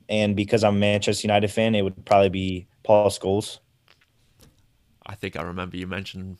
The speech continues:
Speaker 2: we
Speaker 1: Yeah.
Speaker 2: talked about Paul Scholes, haven't we?
Speaker 1: Yeah, I think that would be someone who would I, the,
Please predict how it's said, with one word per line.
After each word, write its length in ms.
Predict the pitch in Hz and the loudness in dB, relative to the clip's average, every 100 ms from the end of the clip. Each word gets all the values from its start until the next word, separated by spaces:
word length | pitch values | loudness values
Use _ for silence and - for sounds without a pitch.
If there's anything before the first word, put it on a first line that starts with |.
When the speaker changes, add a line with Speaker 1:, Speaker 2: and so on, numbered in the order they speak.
| _ | _
Speaker 2:
we 180 | 101 98 | -10 -4
Speaker 1:
Yeah. 140 | 104 101 | 4 4
Speaker 2:
talked 120 | 98 | 4
about 220 | 95 92 | -2 -6
Paul 200 | 101 95 | -6 -8
Scholes, 320 | - 98 95 | -6 -6 -6
haven't 240 | 95 95 95 | -8 -10 -10
we? 180 | 92 95 _ _ _ _ _ _ _ _ _ | -10 -14 _ _ _ _ _ _ _ _ _
Speaker 1:
Yeah, 360 | 107 107 107 101 | 2 4 6 8
I 80 | 110 | 6
think 220 | 123 123 | 4 8
that 100 | 117 | 10
would 160 | 110 | 10
be 480 | 104 107 104 101 98 _ - | 6 2 2 0 -4 _ -12
someone 600 | - 110 104 98 95 - _ _ _ _ _ | -2 2 4 2 -2 -6 _ _ _ _ _
who 120 | 107 | 2
would 100 | 101 | 4
I, 200 | 98 95 | 4 2
the, 440 | 95 98 101 101 | -2 -6 -2 -4